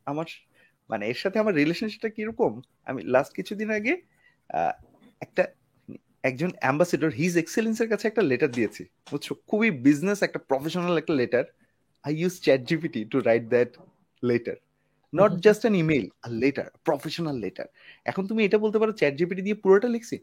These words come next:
Speaker 1: না। I knew what to write। চ্যাট জিপিটি যা দিচ্ছিল, আমি, আহ, দুই বেলা গালি দিচ্ছিলাম চ্যাট জিপিটি কে। হ্যাঁ, বল না, কিছু অ্যাড করবি, নাফিস?
Speaker 2: একটা জিনিস আমি তোকে অ্যাড করি, মানে, চ্যাট জিপিটি, মানে, এই এআই জিনিসটা কি লেভেলের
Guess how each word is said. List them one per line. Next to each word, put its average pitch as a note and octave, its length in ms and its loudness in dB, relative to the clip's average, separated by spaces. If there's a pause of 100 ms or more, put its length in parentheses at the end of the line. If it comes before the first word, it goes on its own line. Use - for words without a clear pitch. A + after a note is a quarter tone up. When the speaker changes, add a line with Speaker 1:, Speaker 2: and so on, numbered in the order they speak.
Speaker 1:
না। G2 200 -6 (1500)
I G#3+ 480 6
knew F#3 240 2
what D3+ 240 4 (140)
to E3 100 2
write। F#2 460 -4
চ্যাট A2+ 220 -2
জিপিটি F#3 320 -6
যা D3 180 4
দিচ্ছিল, F#3 400 0
আমি, D3 360 4 (320)
আহ, A2+ 100 2
দুই B2+ 240 2
বেলা D#3+ 180 8
গালি C3 240 4
দিচ্ছিলাম D3 500 0
চ্যাট B2 180 -2
জিপিটি B2+ 340 -8
কে। A#2+ 240 -12 (520)
হ্যাঁ, D3 320 0
বল C#3+ 140 2
না, C3+ 140 -2 (160)
কিছু C#3 180 -2
অ্যাড C#3+ 120 0
করবি, F#3 320 0 (100)
নাফিস? B2 300 -6
Speaker 2:
একটা - 120 -2
জিনিস G3 180 4
আমি G3+ 100 4
তোকে F#3+ 200 0
অ্যাড B2+ 220 2
করি, B2+ 320 2 (200)
মানে, C3+ 280 2 (200)
চ্যাট D3 300 6
জিপিটি, E3+ 260 4
মানে, C3 180 4 (120)
এই D3+ 320 8
এআই G3 140 12
জিনিসটা G3+ 300 6
কি F3+ 220 0
লেভেলের G3 420 6